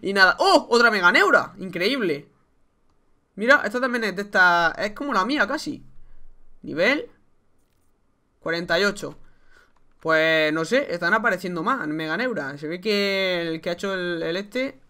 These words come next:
el mod, ha dicho, "Aparecen muy pocas, pues vamos a spawnear más". No sé.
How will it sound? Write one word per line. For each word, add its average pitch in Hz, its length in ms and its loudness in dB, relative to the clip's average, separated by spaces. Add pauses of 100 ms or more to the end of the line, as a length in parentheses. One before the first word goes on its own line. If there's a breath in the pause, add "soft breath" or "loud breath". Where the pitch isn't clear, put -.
el 156 140 -8
mod, 208 320 -6
ha 165 60 -2
dicho, 156 280 -4
"Aparecen 175 440 -2
muy 233 160 -4
pocas, - 320 -8
pues 143 100 -12
vamos 160 180 -6
a 196 40 -4
spawnear 202 340 -6
más". 131 220 -14 (840 soft breath)
No 170 120 -10
sé. - 240 -12